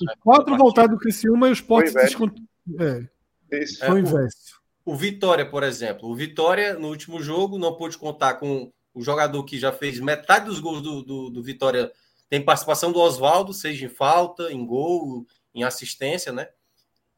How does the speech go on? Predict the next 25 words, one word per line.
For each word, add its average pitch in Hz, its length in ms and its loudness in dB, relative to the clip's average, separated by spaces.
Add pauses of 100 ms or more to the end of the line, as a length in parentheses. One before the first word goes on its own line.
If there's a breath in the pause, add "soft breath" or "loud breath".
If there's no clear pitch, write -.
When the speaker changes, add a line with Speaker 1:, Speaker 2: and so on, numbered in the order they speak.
Speaker 1:
E 151 120 -2
aí, 156 160 4
sem 185 300 -2
ele, 185 440 -4
o 180 60 -12
time 175 300 -6
já, 165 340 -2
já 135 160 -2
perdeu 151 320 -6
muito. 135 440 -8
Então, 110 380 -10 (380)
eu, 139 140 0
eu, 175 320 0
assim, 139 340 -6
se - 220 0
é, - 220 -2
às 151 180 4
vezes 214 180 -2
a - 20 -6
gente 190 140 -6
fala 139 200 -2
que 135 80 -10
é 143 40 -6
difícil 139 480 -10
pra 123 340 -2